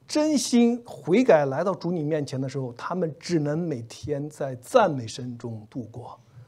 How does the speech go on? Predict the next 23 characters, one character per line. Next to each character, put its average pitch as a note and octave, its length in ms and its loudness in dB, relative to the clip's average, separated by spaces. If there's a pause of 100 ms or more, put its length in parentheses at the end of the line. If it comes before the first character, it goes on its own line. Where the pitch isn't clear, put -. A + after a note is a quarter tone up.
(460)
因 D#3 140 0
为 D#3+ 100 2
你 D#3+ 320 0
所 F4+ 380 6
有 C4+ 180 12
的 A3 340 8 (380)
让 G#3+ 160 10
我 - 20 8
们 F3 140 2
看 G#3 260 2
见 F3 240 4
经 G3 240 2
历 F#3 120 2
的 D3 200 0 (440)
都 F#3 340 8
有 C#3+ 240 -2
你 A#2 140 -6
的 A#2 80 -6
美 G#2+ 160 -8
意 G#2+ 160 -10
和 A2+ 120 -12
好 - 200 -14
处。 B2+ 200 -16